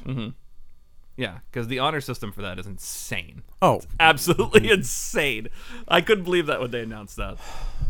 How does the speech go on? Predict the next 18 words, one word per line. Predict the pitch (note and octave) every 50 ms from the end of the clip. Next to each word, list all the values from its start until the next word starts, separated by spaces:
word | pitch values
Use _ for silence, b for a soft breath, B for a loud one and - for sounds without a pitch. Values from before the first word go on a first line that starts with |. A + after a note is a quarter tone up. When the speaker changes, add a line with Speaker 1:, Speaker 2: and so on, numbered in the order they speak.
| B B B B B B -
Speaker 2:
It's, | B2 A#2+ A2 - - - -
yeah. | A#2+ A2 G#2+
Speaker 1:
They're | A2+ A#2
like, | A2+ A2+ A2 -
"Hey, | C3 C3 C#3 C#3 C#3+ -
hey, | - A#2 C3+ D#3 F3 F3
hey, | D#3+ E3+ F3+ G3 F3
do | B2+ A#2+ A2+ G#2+ A2+
it | A#2+ B2
if | C#3 C#3 -
you | F3+
don't | F3+ G3 A3+ - -
got | F#4 G4+ G#4 G#4 G4
it." | F4 E4 - - -
And | C#3 B2+ A2 G#2+
it's | G2+ F#2 - A2+
like, | - - - - - - - - - - -
yeah, | -